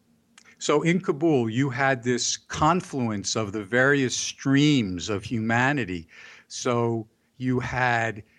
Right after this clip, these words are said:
you had your hippies, you had your spiritual seekers, you had your drug dealers, you had the D E A, uh,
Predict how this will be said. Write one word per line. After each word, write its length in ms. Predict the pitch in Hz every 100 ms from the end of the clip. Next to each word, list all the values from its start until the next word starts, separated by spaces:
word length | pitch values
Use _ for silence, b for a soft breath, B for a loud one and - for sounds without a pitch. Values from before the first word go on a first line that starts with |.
| b
you 220 | 143 131
had 400 | 117 127 120 110 117
your 160 | 107
hippies, 720 | 107 143 139 127 127 120 110 b b b -
you 260 | 117 120
had 380 | 110 117 117 104
your 180 | 107 110
spiritual 680 | 104 - 139 139 131 135
seekers, 800 | 120 - 127 123 127 120 117 110 b b b
you 140 | - 113
had 260 | 120 113
your 140 | 98 104
drug 420 | 92 127 131 123
dealers, 580 | 110 123 123 123 120 104 b b b - - 127
you 200 | 123 160
had 240 | 175 160
the 60 | 131
D 340 | 104 139 180 156
E 240 | 147 127
A, 400 | 151 175 82 - _ _ _ _ _
uh, 500 | - 127 120 113 107